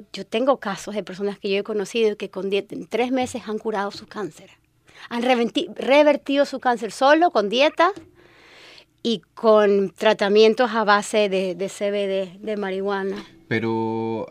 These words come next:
Speaker 2: bueno, eso ya
Speaker 1: Sin
Speaker 2: es un tema
Speaker 1: quimioterapia, sin nada. Lo
Speaker 2: Bueno.
Speaker 1: que te digo, lo poderosa que es la alimentación alcalina.
Speaker 2: Pero, bueno, ya estamos hablando de quién tendría que distribuirlo, pero como hay tanto problema a nivel
Speaker 1: S-,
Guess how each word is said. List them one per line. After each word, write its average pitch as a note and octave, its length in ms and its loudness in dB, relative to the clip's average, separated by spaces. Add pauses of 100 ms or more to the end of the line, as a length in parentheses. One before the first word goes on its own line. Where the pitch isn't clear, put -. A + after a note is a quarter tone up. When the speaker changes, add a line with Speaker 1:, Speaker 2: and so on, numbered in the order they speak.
Speaker 2:
bueno, A2+ 300 -2
eso C3 240 -4
ya D3+ 60 -2
Speaker 1:
Sin D#4+ 80 8
Speaker 2:
es F4 100 10
un F#4 120 10
tema - 20 4
Speaker 1:
quimioterapia, C#4+ 720 8
sin G#3+ 200 0
nada. F#3+ 400 2
Lo G3 140 0
Speaker 2:
Bueno. G#3+ 160 0
Speaker 1:
que G#3 60 0
te - 20 -10
digo, B3 180 6
lo C#4+ 140 6
poderosa A3+ 560 2
que G3 300 2
es G#3 120 -4
la A3+ 80 2
alimentación F3+ 560 -2
alcalina. - 460 -10 (640)
Speaker 2:
Pero, A#2+ 300 0
bueno, G2+ 240 -2
ya B2 300 2
estamos D#3 460 0
hablando D#3+ 560 0
de G#2+ 240 -4
quién B2+ 280 -4
tendría B2+ 440 -4
que A#2+ 100 -4
distribuirlo, A#2 720 -4
pero A2 200 0
como B2+ 240 -6
hay F#3+ 100 -4
tanto E3 360 -2
problema A#2 480 0
a G2 40 -2
nivel A2 580 -2 (200)
Speaker 1:
S-, - 160 -20